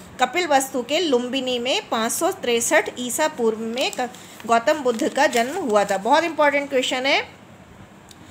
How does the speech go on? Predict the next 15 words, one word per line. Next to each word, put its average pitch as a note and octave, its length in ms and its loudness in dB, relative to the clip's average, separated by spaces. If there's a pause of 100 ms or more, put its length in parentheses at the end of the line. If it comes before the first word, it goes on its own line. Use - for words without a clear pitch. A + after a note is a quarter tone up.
(220)
जातक C4 560 2 (160)
किस G#4 220 -4
धर्म A#3 460 2
का B3+ 580 4
पवित्र C#4+ 420 2
ग्रंथ G#3+ 420 4
है? F3+ 220 0 (300)
तो D4+ 80 0
जातक A#3 480 4
बौद्ध A3 580 0
धर्म G#3+ 300 0
का B3+ 220 4
पवित्र B3 600 0
ग-, G3+ 340 0
ग्रंथ F#3+ 280 2